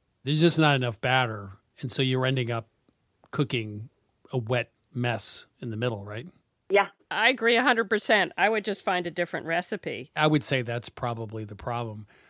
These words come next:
Speaker 1: You can thaw out the blueberries if you want, toss them in flour, and then make sure you get rid of the excess. But I'm with you and Sarah. I, I normally would just throw in the frozen ones.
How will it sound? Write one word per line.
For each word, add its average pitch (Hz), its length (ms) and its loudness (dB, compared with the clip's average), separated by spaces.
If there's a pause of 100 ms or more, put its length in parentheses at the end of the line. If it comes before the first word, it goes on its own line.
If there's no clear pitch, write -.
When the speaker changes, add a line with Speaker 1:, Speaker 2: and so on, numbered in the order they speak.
(140)
Speaker 1:
You 156 220 2
can 285 360 4
thaw 170 340 10
out 135 400 4 (140)
the 117 80 -10
blueberries 123 480 0
if 113 160 -10
you 113 100 -6
want, 120 560 -2 (460)
toss 139 360 4
them 123 160 -2
in 107 80 -8
flour, 113 760 0 (140)
and 120 140 -6
then 113 280 -8 (120)
make 127 240 -4
sure - 180 -4
you 113 100 -4
get 113 200 -6
rid 113 100 -8
of 107 40 -10
the 107 100 -10
excess. 180 540 -2 (540)
But 123 420 4 (300)
I'm 151 260 8
with 123 160 0
you 127 200 0
and 110 120 -4
Sarah. 143 380 2
I, 110 180 -6 (260)
I - 20 2
normally 127 400 0
would 107 160 -8
just 113 200 -6
throw 117 240 -2
in 110 80 -6
the 104 80 -8
frozen 113 420 -6
ones. 107 400 -10